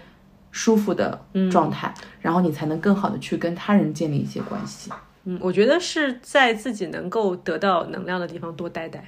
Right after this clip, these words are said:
Speaker 2: 比如说你觉得家里
Speaker 1: 对啊，独处的时候很好，
Speaker 2: 嗯，
Speaker 1: 也很好啊。
Speaker 2: 看书的时候啊，或者是做一些正念冥想啊之类的呼吸的练习啊，我觉得也是很有帮助的，
Speaker 1: 嗯。
Speaker 2: 去散个步，晒个太阳。
Speaker 1: 嗯。
Speaker 2: 哪里有能量就往哪里去，去一些就是会消耗你能量的地方。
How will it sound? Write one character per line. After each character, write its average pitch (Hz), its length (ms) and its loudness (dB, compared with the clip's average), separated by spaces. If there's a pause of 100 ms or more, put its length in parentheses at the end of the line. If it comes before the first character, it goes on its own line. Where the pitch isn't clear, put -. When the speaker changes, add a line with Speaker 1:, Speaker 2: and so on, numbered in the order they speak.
Speaker 2:
比 - 80 -10
如 165 60 -8
说 196 180 -2
你 214 120 2
觉 214 120 4
得 240 80 8
家 196 240 4
里 180 60 2
Speaker 1:
对 - 0 -
啊， - 0 -
独 - 0 -
处 185 80 0
的 - 0 -
时 - 0 -
候 190 140 4
很 175 140 0
好， 170 300 0 (240)
Speaker 2:
嗯， 175 100 -10
Speaker 1:
也 170 120 0
很 180 160 0
好 185 160 0
啊。 139 80 0
Speaker 2:
看 247 160 2
书 233 180 0
的 226 140 4
时 190 160 -2
候 208 140 2
啊， 180 220 4
或 226 200 2
者 185 140 0
是 196 240 2
做 208 200 0
一 190 60 4
些 190 320 2 (400)
正 208 160 2
念 190 180 2
冥 170 160 -6
想 185 220 -2
啊 156 180 -4
之 156 140 -6
类 170 100 -2
的 160 120 -4
呼 190 180 2
吸 202 180 -4
的 185 120 2
练 180 240 0
习 - 240 -8
啊， 160 100 -2
我 160 100 -2
觉 175 120 -2
得 233 80 0
也 214 100 2
是 233 100 -6
很 208 160 -2
有 202 140 0
帮 - 260 -6
助 - 140 -8
的， 208 60 6
Speaker 1:
嗯。 175 100 8
Speaker 2:
去 196 100 -2
散 180 200 -2
个 175 80 -2
步， 180 160 -4
晒 180 160 -4
个 170 100 -2
太 175 200 -8
阳。 - 180 -10 (200)
Speaker 1:
嗯。 180 280 -2
Speaker 2:
哪 214 160 6
里 277 80 2
有 208 140 4
能 165 140 -4
量 185 220 2
就 185 140 2
往 160 120 -4
哪 156 140 -4
里 175 120 -6
去， - 280 -10
去 - 220 -2
一 190 60 4
些 196 220 4
就 196 120 2
是 190 160 0
会 196 160 2
消 214 160 2
耗 202 120 2
你 175 120 0
能 160 160 -10
量 170 120 -6
的 160 80 -10
地 160 140 -12
方。 - 160 -16